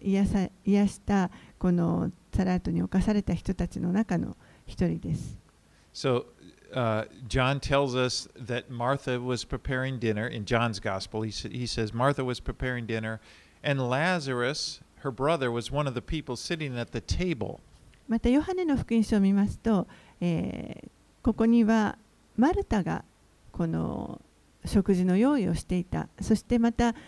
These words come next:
Speaker 1: えー、そこにテーブルに座っている人々の中にラザロが、兄弟ラザロがいたということが書かれています。
Speaker 2: And yet I'm sure that everybody probably in the room had been dramatically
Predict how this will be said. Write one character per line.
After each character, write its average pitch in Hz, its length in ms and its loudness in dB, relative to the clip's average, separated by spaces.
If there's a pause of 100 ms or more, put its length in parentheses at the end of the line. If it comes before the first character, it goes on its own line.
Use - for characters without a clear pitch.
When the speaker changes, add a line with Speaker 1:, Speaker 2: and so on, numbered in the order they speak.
(220)
Speaker 1:
え 185 220 -2
ー、 - 20 0
そ 208 160 0
こ 214 100 0
に 208 220 2
テ 220 140 2
ー 208 60 4
ブ 208 100 2
ル 214 60 2
に 214 100 4
座 220 200 2
っ 233 60 2
て 233 160 0
い 233 40 4
る 240 80 4
人 240 180 -2
々 202 200 0
の 185 100 0
中 202 260 -2
に 233 220 -2 (360)
ラ 254 160 4
ザ 349 160 0
ロ 254 120 2
が、 - 220 -6
兄 262 120 0
弟 202 240 2
ラ 226 140 2
ザ 320 140 -2
ロ 269 100 -2
が 196 100 -4
い 175 80 -4
た 240 200 -4
と - 80 -4
い 175 120 0
う 185 40 -4
こ 202 120 -6
と 269 100 -2
が 247 120 -4
書 - 160 -14
か 175 80 -4
れ 175 100 -6
て - 120 -12
い - 80 -10
ま - 220 -10
す。 - 220 -16 (240)
Speaker 2:
And 123 160 -6
yet 123 120 -4
I'm 123 100 -4
sure 151 200 -6
that 127 200 -6
everybody 131 720 -4
probably 131 760 -6 (160)
in 202 240 -4
the 156 80 -2
room 135 480 -2
had 120 240 -4
been 113 300 -2
dramatically 120 880 -4